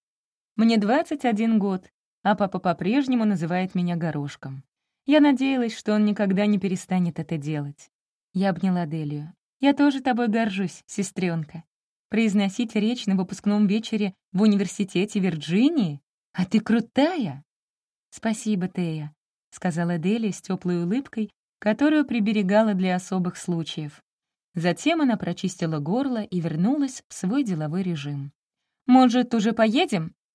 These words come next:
«Да, да». Папа снял ключи от машины с крючка на стене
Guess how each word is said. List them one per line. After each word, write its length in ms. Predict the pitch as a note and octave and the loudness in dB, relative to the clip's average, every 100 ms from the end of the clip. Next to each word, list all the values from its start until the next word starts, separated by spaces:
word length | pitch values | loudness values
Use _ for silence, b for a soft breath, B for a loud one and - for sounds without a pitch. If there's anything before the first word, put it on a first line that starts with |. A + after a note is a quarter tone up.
| _ | _
«Да, 400 | D#3+ F3 G3 D#3 | -2 2 2 2
да». 420 | D3 A3 F#3+ C#3+ - _ _ | 0 2 0 -2 -12 _ _
Папа 240 | F#3+ G3 | -6 -4
снял 260 | F3 F3 D#3+ | -4 -2 -4
ключи 340 | D3+ E3 - | -6 -8 -6
от 100 | D#3+ | -6
машины 440 | D#3+ D3+ - F#3+ D#3+ | -4 -6 -4 -2 -2
с 80 | - | -6
крючка 420 | D3 D3+ - D#3+ | -8 -8 -6 -6
на 100 | D3 | -6
стене 500 | - - C#3+ G#3+ | -8 -8 -2 -2